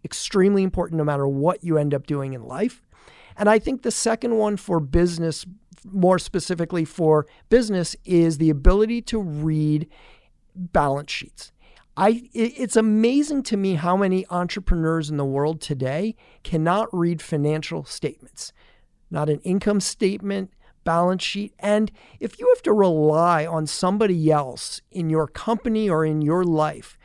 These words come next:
to tell you what your cash position is or is not, that's a very weak position to be in. And so while you don't have to take five accounting classes,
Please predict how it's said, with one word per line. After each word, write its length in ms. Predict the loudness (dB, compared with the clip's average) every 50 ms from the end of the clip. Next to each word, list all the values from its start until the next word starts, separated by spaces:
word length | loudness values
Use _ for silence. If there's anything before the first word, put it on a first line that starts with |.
| -20 -20 -20 _ _ _
to 100 | -8 -8
tell 300 | -8 -4 -2 0 2 2
you 180 | 2 2 2
what 180 | 0 0 -2 -6
your 140 | -10 -14 -14
cash 560 | -12 -12 -10 -8 -6 -6 -6 -6 -8 -12 -8
position 540 | -8 -8 -4 -2 -4 -4 -2 -6 -8 -8 -10 -12 _
is 360 | -6 -2 -2 0 -2 -2 -2
or 180 | -4 -2 -2 -4
is 180 | -4 -6 -6 -6
not, 440 | -4 -2 -2 -2 -2 -4 -6 -8 _ -20 -20 -20 -18 _
that's 160 | -4 2 4 4
a 60 | 4
very 400 | 4 4 2 2 2 2 2 2
weak 500 | 0 0 0 0 0 0 0 -4 -4 0
position 500 | 2 2 2 2 -2 -4 -4 -6 -6 -6
to 60 | -6
be 140 | -8 -10 -14
in. 240 | -16 -16 -20 _ -20 _ _ -20 -20 -20 -20 -18 -6
And 200 | -2 0 0 0
so 500 | 0 2 4 6 6 8 8 6 6 4 0 -10 -16 -4
while 160 | 2 2 4
you 120 | 4 4 2
don't 180 | 2 2 2
have 140 | 0 -2 -2
to 80 | -4 -6
take 280 | -4 -4 -4 -4 -4 -8
five 600 | -14 -10 -6 -6 -6 -4 -2 -2 -2 -2 -4 -6
accounting 600 | -8 -10 -12 -6 -2 -2 0 0 0 -2 -6 -8 -12
classes, 760 | -16 -14 -12 -10 -8 -8 -8 -8 -8 -6 -6 -6 -6 -8